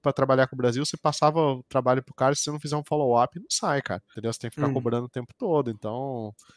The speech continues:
Speaker 1: é, é bem os extremos, né? Você sentiu algum, teve algum,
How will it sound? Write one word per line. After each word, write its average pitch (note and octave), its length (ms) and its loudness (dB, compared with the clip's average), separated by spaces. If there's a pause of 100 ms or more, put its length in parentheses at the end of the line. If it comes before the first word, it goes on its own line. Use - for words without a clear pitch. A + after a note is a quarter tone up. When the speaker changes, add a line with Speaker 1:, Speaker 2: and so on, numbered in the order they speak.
(500)
Speaker 1:
é, G#2+ 240 -4
é - 20 -4
bem A2+ 200 -4
os C#3 100 -4
extremos, C3 560 -2
né? A#2 100 -6
Você - 160 -6
sentiu F3+ 360 0
algum, D3+ 360 -2 (220)
teve C3+ 160 4
algum, C#3 200 0